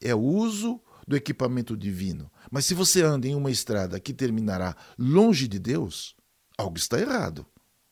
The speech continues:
Se você ouve falar do Evangelho pelo rádio,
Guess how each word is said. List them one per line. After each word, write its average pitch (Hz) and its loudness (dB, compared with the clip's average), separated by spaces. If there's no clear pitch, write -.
Se - 2
você 202 4
ouve 214 4
falar 135 0
do 143 -2
Evangelho 104 -2
pelo 190 -2
rádio, 87 -2